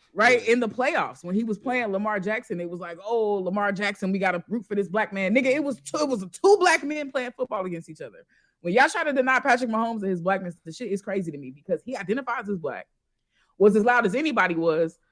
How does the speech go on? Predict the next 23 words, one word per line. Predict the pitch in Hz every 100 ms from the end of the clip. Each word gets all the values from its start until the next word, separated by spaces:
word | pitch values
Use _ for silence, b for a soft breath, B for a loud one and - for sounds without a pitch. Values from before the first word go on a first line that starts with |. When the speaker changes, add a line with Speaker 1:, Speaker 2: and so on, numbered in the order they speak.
| _ _
Speaker 1:
June | 160 208 208
twenty | 226 208 180
twenty. | 254 208
So | 156 160
there's | 160 220 233
no | 262
skepticism | 269 269 277 208 220 190
about | 170 165
how | 180 190
he | 208
feels | 180 240 214
about | 180 180 160
the |
real | 151 214 226
shit, | 240 220
the | 247
nitty-gritty | 214 185 220 214
of | 202
blackness. | 214 202 190
He's | 208 202
with | 220 -
the |
shits. | - 208 151 -